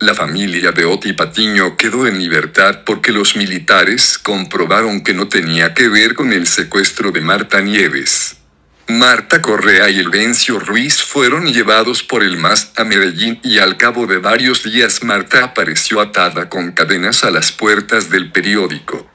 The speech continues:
El Colombiano, con un letrero que la señalaba como secuestradora, y el Vencio fue abandonado con vida dentro de un costal.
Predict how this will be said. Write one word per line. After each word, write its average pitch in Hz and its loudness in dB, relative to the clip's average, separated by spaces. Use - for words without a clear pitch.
El 104 0
Colombiano, 90 0
con 120 0
un 156 0
letrero 156 0
que 95 2
la 87 2
señalaba 90 0
como 120 0
secuestradora, 92 0
y 101 0
el 190 2
Vencio 120 2
fue 123 2
abandonado 92 0
con 92 -4
vida 127 2
dentro 98 0
de 82 2
un 92 -2
costal. - 0